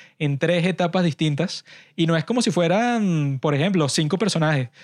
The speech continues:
Son como quince personajes distintos de los principales, de los que viajan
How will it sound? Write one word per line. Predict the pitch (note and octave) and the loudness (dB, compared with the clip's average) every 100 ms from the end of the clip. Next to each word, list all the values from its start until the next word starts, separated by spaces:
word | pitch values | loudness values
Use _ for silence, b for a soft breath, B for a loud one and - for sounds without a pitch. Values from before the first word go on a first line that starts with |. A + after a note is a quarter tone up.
| B | B
Son | - D#3 | -4 -2
como | F3+ C4+ A#3+ F#3 - | 0 2 2 0 -2
quince | G#3+ A#3 A#3 B3+ | 0 2 2 0
personajes | A#3+ F#3 D#3 E3 G#3 | 0 0 0 2 2
distintos | D#3 - F3 D#3+ F#3+ - - b b b b | 0 0 -2 0 -4 -6 -14 b b b b
de | D3+ D#3 | -2 -2
los | C#3 | -2
principales, | - D3 C#3+ D#3 D#3+ E3+ D#3 | -2 -4 -2 0 0 0 0
de | D3 | 0
los | C3+ | 0
que | - | -2
viajan | C3+ C#3 C#3+ E3 E3+ E3 | 0 0 0 0 0 -2